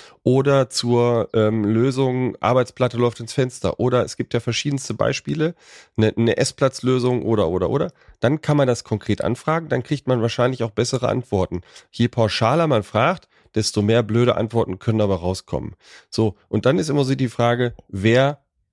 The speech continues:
f-, wer wird gefragt und wer stellt Fragen? Also, wer, wer, wer stellt Fragen meistens oder ganz oft sind das vielleicht auch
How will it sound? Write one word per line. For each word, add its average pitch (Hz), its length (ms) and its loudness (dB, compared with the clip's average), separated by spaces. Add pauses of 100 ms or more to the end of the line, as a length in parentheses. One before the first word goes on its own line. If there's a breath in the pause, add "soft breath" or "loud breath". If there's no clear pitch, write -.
(420)
f-, - 220 -12
wer 92 260 2
wird 107 220 -2
gefragt 156 580 -2 (280)
und 110 180 -2
wer 113 140 2
stellt 127 340 0
Fragen? 85 560 -2
Also, 95 320 0
wer, 120 320 2
wer, 143 260 2 (220)
wer 143 140 2
stellt 123 260 -2
Fragen 127 340 0
meistens 123 640 -2
oder 98 220 -2
ganz 117 260 -4
oft - 220 -4
sind 120 180 -2
das 110 140 -2
vielleicht 95 400 -2
auch 87 160 -4